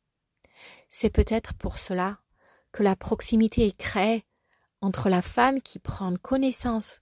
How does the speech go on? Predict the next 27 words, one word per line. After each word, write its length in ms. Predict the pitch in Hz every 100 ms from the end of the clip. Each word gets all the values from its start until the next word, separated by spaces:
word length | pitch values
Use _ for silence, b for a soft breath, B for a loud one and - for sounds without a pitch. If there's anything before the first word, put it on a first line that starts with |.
| _ -
l'espace 460 | 180 - 233 220
d'un 280 | 202 - 240
instant, 440 | 247 - - 165 - _ _ _ b b b b b b _ _ _
un 100 | 247
instant 480 | 311 311 - 294 330
où 140 | 277 185
les 160 | 185
voiles 380 | 170 175 233 294
et 60 | 214
les 140 | 185
rideaux, 380 | 175 208 233 262
les 140 | 202
portes 400 | - 277 285 -
qui 120 | -
séparent 440 | 196 202 233 240 233
entre 300 | 196 190 -
notre 340 | 180 170 -
réalité 720 | 170 208 233 226 208 - 226 - _ _ _ _ - B B B B -
et 80 | 185
la 120 | 175
source 520 | - - 269 - -
de 80 | 196
vie 200 | 196 226
de 120 | 175
toute 220 | - -
chose, 440 | - 190 180 175 - _ _ _ _ _ _ _ _ _
est 240 | 202 190